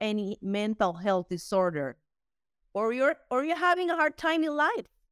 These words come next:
you need to be grateful. You have to practice gratitude. "Okay, this is not working, but what is working? Okay, I don't have this,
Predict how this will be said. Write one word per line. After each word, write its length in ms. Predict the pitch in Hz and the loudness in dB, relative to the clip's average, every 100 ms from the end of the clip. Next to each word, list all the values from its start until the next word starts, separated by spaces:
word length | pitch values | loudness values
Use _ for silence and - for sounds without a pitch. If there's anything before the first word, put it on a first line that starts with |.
| _ _ _ _ _ _ _ _ _ | _ _ _ _ _ _ _ _ _
you 200 | 226 220 | -2 0
need 320 | 226 226 226 | 0 -2 -4
to 100 | 214 | -6
be 180 | 165 170 | -4 -6
grateful. 680 | 160 160 165 156 - 127 - _ _ _ _ _ _ _ _ _ _ - | -6 -2 0 0 -4 -8 -8 _ _ _ _ _ _ _ _ _ _ -8
You 100 | 220 | -6
have 300 | 208 226 - | 2 0 2
to 80 | 220 | -6
practice 760 | - - 214 208 214 - 170 | -6 -6 0 2 0 -4 -8
gratitude. 720 | - 185 185 185 160 - 135 - _ - | -8 -2 0 0 -2 -6 -10 -10 _ -6
"Okay, 400 | 202 - 233 175 | -4 -2 -2 -2
this 320 | 175 262 285 | -2 -2 -2
is 140 | 285 240 | -4 -2
not 200 | 226 226 | -2 2
working, 520 | 247 233 214 156 151 | 2 2 -2 -6 0
but 280 | 175 180 170 | 0 0 -2
what 360 | 185 233 233 | 0 2 4
is 240 | 226 185 - | 0 -6 -6
working? 560 | 208 208 - 147 139 - _ | -2 -4 -6 -10 -12 -16 _
Okay, 380 | 233 226 233 196 _ | -2 -2 -2 -6 _
I 140 | 311 359 | 2 2
don't 180 | 359 | 2
have 380 | 269 349 320 233 | 2 2 2 2
this, 240 | 208 151 | -2 -4